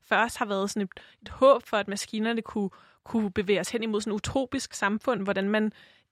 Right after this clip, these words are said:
øh, også i kraft af, af Første Verdenskrig og maskinernes, øh, ødelæggelse der,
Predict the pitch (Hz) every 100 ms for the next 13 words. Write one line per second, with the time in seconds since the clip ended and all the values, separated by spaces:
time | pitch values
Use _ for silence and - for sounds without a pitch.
0 | - 202 180 - 185 247 220 208 208 233
1 | 208 190 185 196 185 180 208 - 202 190
2 | 220 - 214 202 202 - 214 220 240 214
3 | - - 190 - 214 247 226 196 - 208
4 | 254 247